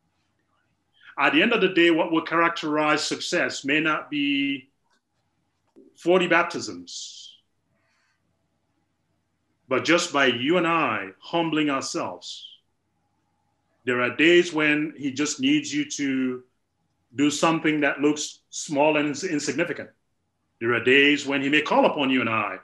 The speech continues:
to do something that is big. But what is important is your response, not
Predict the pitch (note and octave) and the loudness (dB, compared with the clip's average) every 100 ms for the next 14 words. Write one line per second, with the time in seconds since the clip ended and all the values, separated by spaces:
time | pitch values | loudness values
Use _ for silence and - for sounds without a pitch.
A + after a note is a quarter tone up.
0 | _ _ - B2+ B2+ C3 C3 C3 B2 A2+ | _ _ -6 -2 -2 0 -2 -2 -2 -2
1 | A2 G#2+ - G#2 E2 D#2 _ _ _ - | -4 -6 -8 -10 -10 -16 _ _ _ -6
2 | A2 A#2+ B2 A2+ A#2+ A#2 G3 C#3+ G#2+ G2 | 0 2 2 0 -2 -2 -4 -2 -8 -10
3 | - _ _ _ - C3 B2 C3 A#2+ A2+ | -18 _ _ _ -2 0 0 -2 -2 -2
4 | - D3 - - - - _ - B2 C3+ | -4 -6 -6 -10 -16 -18 _ -6 0 0
5 | D3+ | 0